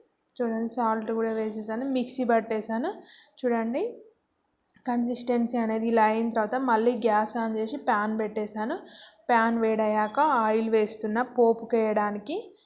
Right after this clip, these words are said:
మనం మిక్సీ పడ్డాక టేస్ట్ చూసుకోవచ్చు, టేస్ట్ చూసుకొని సాల్ట్ వేసేసుకోవచ్చు తక్కువ ఉంటే. తర్వాత ఇప్పుడు నేను జీలకర్ర,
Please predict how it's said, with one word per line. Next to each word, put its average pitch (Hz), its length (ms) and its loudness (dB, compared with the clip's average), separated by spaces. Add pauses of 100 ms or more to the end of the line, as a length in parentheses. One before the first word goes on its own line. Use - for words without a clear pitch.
(340)
మనం 240 300 -2
మిక్సీ 240 260 -2
పడ్డాక 233 360 0
టేస్ట్ 240 460 0
చూసుకోవచ్చు, 226 540 0
టేస్ట్ 226 420 2
చూసుకొని 247 380 -2
సాల్ట్ 226 420 2
వేసేసుకోవచ్చు 220 920 0
తక్కువ 202 400 -2
ఉంటే. 214 440 0 (440)
తర్వాత 240 280 0
ఇప్పుడు 233 240 -2
నేను 226 220 2
జీలకర్ర, 220 560 2